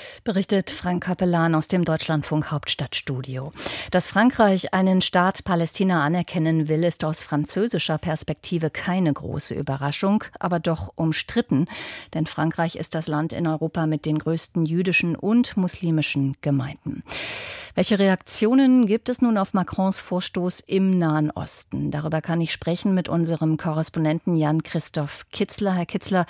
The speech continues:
Israel hat ja mit scharfen Worten auf die Pläne Frankreichs für eine Anerkennung Palästinas reagiert. Unter anderem heißt es, das belohne den Terrorismus.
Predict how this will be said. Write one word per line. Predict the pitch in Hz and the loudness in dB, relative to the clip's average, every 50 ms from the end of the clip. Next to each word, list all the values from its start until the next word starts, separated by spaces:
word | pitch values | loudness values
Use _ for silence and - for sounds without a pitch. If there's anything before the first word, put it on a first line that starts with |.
| - - - - - - - - - - | -4 -12 -10 -10 -10 -10 -12 -12 -10 -4
Israel | - 208 - - 208 185 185 180 185 | -2 -2 0 0 2 2 2 2 2
hat | 196 - - | 0 0 2
ja | 208 190 | 2 2
mit | 190 180 - | 2 2 0
scharfen | - - - 175 180 202 - - 208 202 190 175 165 | -2 -2 0 0 -2 0 0 2 2 4 4 4 2
Worten | 160 160 196 214 - 226 208 196 | 2 2 2 0 0 2 2 2
auf | - - 165 190 - - | 2 2 0 0 0 -2
die | 220 | -6
Pläne | - - 208 196 190 185 180 | -4 0 0 2 2 2 2
Frankreichs | - - - 165 180 - - 190 180 185 - - | 0 0 0 0 0 0 0 0 0 2 0 -2
für | - - 175 - | -2 -2 -2 0
eine | - 165 170 160 - - | 0 0 0 0 0 0
Anerkennung | 165 165 180 180 - - - 185 170 170 165 165 170 160 - - - - | 0 0 0 -2 -2 -2 0 2 2 4 4 4 4 2 0 -4 -8 -6
Palästinas | - 160 160 160 160 - - - 208 185 180 165 160 156 - - - - _ - - - | -4 -2 -2 -2 -2 -4 -4 -2 0 2 2 2 2 2 0 0 -2 -4 _ -12 -8 -4
reagiert. | 165 165 160 156 151 - - 160 165 185 214 226 - | -2 -2 0 -2 -2 -4 -4 -2 0 0 0 0 0
Unter | - 180 175 - - - | -2 -4 -2 -2 -2 0
anderem | - 165 175 175 - 180 180 175 170 160 | 2 0 2 0 0 0 0 0 0 0
heißt | 165 165 170 180 - - 196 | 0 0 0 -2 -2 -2 -2
es, | 180 - - | -2 -2 -2
das | - 170 156 - | -2 -4 -4 -4
belohne | - 185 170 165 170 175 196 220 226 226 208 | -4 -2 -2 0 2 2 2 4 4 2 2
den | - 190 185 185 - | 2 0 0 0 -2
Terrorismus. | - - 190 180 - 175 165 - - 147 147 - - 135 131 127 127 - | -2 -2 -4 -2 0 -2 -2 -2 -2 -2 0 0 -2 -2 -2 0 0 -2